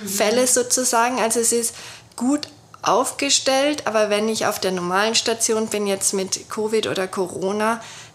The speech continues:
Speaker 2: dann ist es alt, dann ist es dunkel, dann
Speaker 1: Wow.
Speaker 2: liegen zwei bis drei Leute in einem Zimmer
Speaker 1: Mhm.
Speaker 2: und dann
Speaker 1: Mhm.
Speaker 2: ist es eigentlich so, dass ich da nicht sein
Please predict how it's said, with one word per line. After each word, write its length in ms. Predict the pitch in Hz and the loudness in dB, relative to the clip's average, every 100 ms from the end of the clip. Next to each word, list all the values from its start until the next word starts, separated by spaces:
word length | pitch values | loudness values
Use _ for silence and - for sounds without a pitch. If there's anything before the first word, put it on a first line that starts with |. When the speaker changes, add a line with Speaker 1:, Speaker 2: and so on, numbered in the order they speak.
| - | -10
Speaker 2:
dann 120 | 180 | -8
ist 180 | 190 - | -4 -2
es 260 | 202 - - - | -2 -4 -6 -14
alt, 680 | - 131 139 277 349 - - | -6 -4 -2 -2 0 -2 -2
dann 120 | 214 | -6
ist 160 | 196 - | -4 -4
es 140 | 160 - - | -6 -8 -8
dunkel, 480 | 190 254 285 311 | -6 -4 -2 -2
dann 200 | 302 214 202 | -2 -2 0
Speaker 1:
Wow. 140 | 220 | 0
Speaker 2:
liegen 280 | 220 220 214 | 0 0 0
zwei 280 | - 190 196 | 0 0 -2
bis 220 | 208 - | -2 -4
drei 220 | 185 180 | -2 -2
Leute 380 | 175 - - 285 | -2 -2 -2 -2
in 220 | 262 262 | -2 -2
einem 460 | - 240 262 269 262 | -2 -2 -2 -6 -6
Zimmer 440 | - 262 262 262 269 | -4 -2 -2 -2 -2
Speaker 1:
Mhm. 720 | 220 196 196 208 - - 220 | -8 -10 -10 -12 -14 -6 0
Speaker 2:
und 520 | 226 226 226 - - - - - - - - - - - - - - - | 2 2 0 2 2 0 -12 -16 -20 -20 -20 -20 -20 -20 -16 -12 -12 -4
dann 140 | 226 | -2
Speaker 1:
Mhm. 60 | 220 | 2
Speaker 2:
ist 120 | 226 | 2
es 120 | 233 - | 0 0
eigentlich 420 | 214 226 220 214 | 0 0 0 2
so, 220 | 202 214 | 2 2
dass 200 | 233 214 | 0 -2
ich 200 | - - | -2 -2
da 140 | 202 202 | -2 -2
nicht 460 | 196 202 - - - - - | -2 -2 -4 -6 -10 -20 -16
sein 600 | - - 156 - 185 190 | -6 -2 0 0 -2 -6